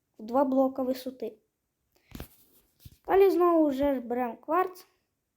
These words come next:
і робимо так само, як ми робили ось тут. Зараз я дороблю і покажу уже,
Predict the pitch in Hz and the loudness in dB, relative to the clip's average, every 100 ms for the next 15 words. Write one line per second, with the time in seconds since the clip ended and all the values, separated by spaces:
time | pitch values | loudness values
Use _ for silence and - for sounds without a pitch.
0 | _ _ _ _ _ _ _ _ _ _ | _ _ _ _ _ _ _ _ _ _
1 | _ _ _ _ - 320 339 285 320 320 | _ _ _ _ -2 2 4 4 2 0
2 | 302 294 _ - - - _ _ 277 302 | -2 -6 _ -20 -20 -20 _ _ -6 -6
3 | 302 - - 254 285 320 320 254 254 294 | -6 -14 -6 -2 0 2 0 0 -2 -4
4 | 247 294 311 - - _ - 254 233 277 | -4 -2 0 -4 -14 _ -10 -6 -2 0
5 | 294 285 262 269 _ _ _ _ _ _ | 2 0 -2 -10 _ _ _ _ _ _
6 | _ _ _ _ - _ _ _ _ _ | _ _ _ _ -20 _ _ _ _ _
7 | 262 269 208 - _ _ _ _ _ _ | -6 -4 -10 -12 _ _ _ _ _ _
8 | _ _ _ _ _ _ 277 269 269 262 | _ _ _ _ _ _ -2 0 -2 -2
9 | 294 302 381 392 311 320 285 277 254 254 | -2 0 0 0 -2 -4 -4 -4 -8 -4
10 | 277 269 240 240 247 247 | -4 -4 -6 -6 -6 -6